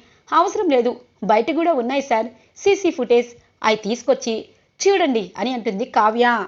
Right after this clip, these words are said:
"ఒకవేళ దానిలో ఈ అమ్మాయి ఇక్కడికి వచ్చి డబ్బు తీసుకుంది అంటే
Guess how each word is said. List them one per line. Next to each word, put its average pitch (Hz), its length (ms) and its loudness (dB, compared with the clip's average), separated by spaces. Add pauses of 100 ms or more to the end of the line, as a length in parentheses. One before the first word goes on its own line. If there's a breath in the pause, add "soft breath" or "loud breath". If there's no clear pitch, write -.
(580)
"ఒకవేళ 349 400 2
దానిలో 240 560 2 (240)
ఈ 240 140 2
అమ్మాయి 269 400 4
ఇక్కడికి 214 340 0
వచ్చి 208 380 0 (380 soft breath)
డబ్బు 220 400 2
తీసుకుంది 262 880 0
అంటే 254 440 2